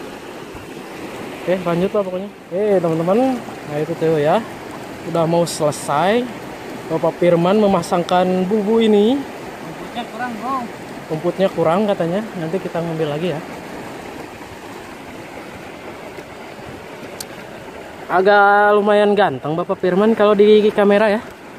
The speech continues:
Speaker 2: Ganteng ya?
Speaker 1: Yang gua
Speaker 2: Lahir.
Speaker 1: Udah ada lila lahir. Mantul yuk.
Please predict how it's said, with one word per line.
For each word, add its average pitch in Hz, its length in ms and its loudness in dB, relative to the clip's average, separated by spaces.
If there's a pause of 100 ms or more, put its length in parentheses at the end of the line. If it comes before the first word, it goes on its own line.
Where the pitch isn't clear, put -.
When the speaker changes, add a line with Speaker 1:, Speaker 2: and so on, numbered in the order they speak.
(280)
Speaker 2:
Ganteng 156 240 -10 (1400)
ya? 202 80 -4
Speaker 1:
Yang 170 240 4
gua 180 240 6
Speaker 2:
Lahir. 294 500 -4 (720)
Speaker 1:
Udah 202 200 6
ada 220 120 8
lila 233 300 8 (140)
lahir. 254 800 4 (1900)
Mantul 123 560 -2
yuk. 147 240 4